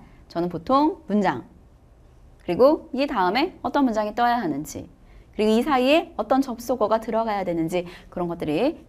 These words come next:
빈 칸을 뚫어놓고 <laughs> 아이들이 생각해 볼 수 있게, 네, 만들고요. 어, 굉장히 많은 학생들이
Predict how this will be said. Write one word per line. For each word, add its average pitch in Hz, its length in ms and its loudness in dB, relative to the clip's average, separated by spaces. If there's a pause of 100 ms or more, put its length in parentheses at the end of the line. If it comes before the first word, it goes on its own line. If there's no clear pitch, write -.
(100)
빈 240 460 -4 (180)
칸을 311 540 0
뚫어놓고 302 640 2
<laughs> - 1040 0
아이들이 180 920 4
생각해 294 760 4
볼 254 120 4
수 254 120 0
있게, 196 400 2 (260)
네, 147 240 -2
만들고요. 220 560 4 (280)
어, 202 320 2 (360)
굉장히 359 680 8
많은 156 420 0
학생들이 202 680 -2